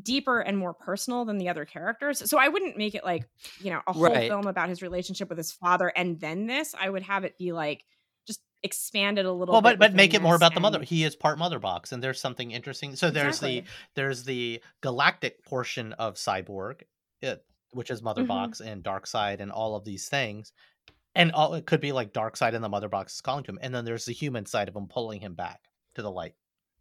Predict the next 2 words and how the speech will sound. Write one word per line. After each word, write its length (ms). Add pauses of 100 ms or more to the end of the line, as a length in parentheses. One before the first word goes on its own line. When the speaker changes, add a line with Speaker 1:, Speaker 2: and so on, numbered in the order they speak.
(220)
Speaker 1:
Yeah. 280 (1500)
And, 140